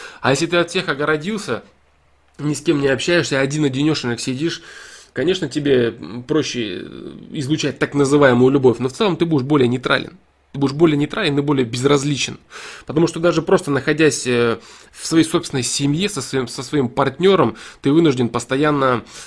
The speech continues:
э, испытывать колебания. Колебания, эмоциональные колебания, нравственные, сознательные колебания. То есть ты постоянно живёшь в определённом,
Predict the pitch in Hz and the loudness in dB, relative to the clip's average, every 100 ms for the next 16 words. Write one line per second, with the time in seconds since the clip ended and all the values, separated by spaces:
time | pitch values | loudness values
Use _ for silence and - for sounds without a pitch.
0 | - 120 120 117 113 107 104 - 127 - | -12 -4 0 0 0 -2 -4 -6 -6 -2
1 | 139 139 117 - - 139 160 156 120 104 | 0 2 0 -4 -6 -2 0 0 -2 -4
2 | 98 - - 127 143 165 147 135 135 135 | -10 -18 -4 -2 0 0 0 0 0 0
3 | 143 151 170 147 135 131 131 123 117 107 | 0 0 2 2 0 0 2 2 2 -2
4 | 131 156 - 131 120 113 101 - - 135 | 2 2 0 -6 -2 -4 -6 -12 -18 -14
5 | 120 - 135 127 175 170 147 131 127 127 | -12 -4 -2 0 0 0 -2 -2 -2 -2
6 | 123 117 107 117 - - 143 151 156 135 | 0 -2 -4 -8 -8 -6 -6 -2 -2 0
7 | 120 - - - 131 147 135 - 117 123 | -2 -6 -18 -10 -4 0 0 0 -4 -2
8 | 135 135 147 127 120 110 104 76 | -2 0 0 2 -2 -4 -8 -12